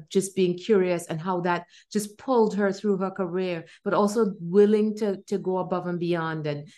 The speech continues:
being willing to take a chance, especially when you weigh the, you know, what do I have to lose? It's so important that you,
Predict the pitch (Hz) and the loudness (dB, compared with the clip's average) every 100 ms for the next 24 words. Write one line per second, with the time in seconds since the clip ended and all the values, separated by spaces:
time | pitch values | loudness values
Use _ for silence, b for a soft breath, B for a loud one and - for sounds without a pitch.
0 | B - 202 196 180 208 208 208 208 214 | B 2 4 6 6 6 8 8 6 2
1 | 175 165 - _ _ _ _ - _ - | 0 -2 -10 _ _ _ _ -20 _ 2
2 | 220 202 170 - 190 156 139 - - b | 2 2 -2 0 0 0 -4 -12 -20 b
3 | b 220 214 - 254 254 269 233 220 202 | b -2 0 0 -2 0 2 6 6 4
4 | 175 190 190 185 185 175 - 190 165 151 | 4 4 4 4 2 0 -2 -2 0 -2
5 | 147 156 151 202 214 220 208 196 180 165 | -4 -8 -2 0 0 0 0 0 -2 -4
6 | 156 - 165 147 143 139 131 - - b | -6 -12 -10 -8 -8 -8 -10 -12 -20 b
7 | b - - - - - 233 214 196 196 | b -6 -6 -4 -8 2 6 6 6 4
8 | 185 151 156 151 - 165 160 147 147 | -2 -2 -4 -4 -4 -2 -2 -2 -4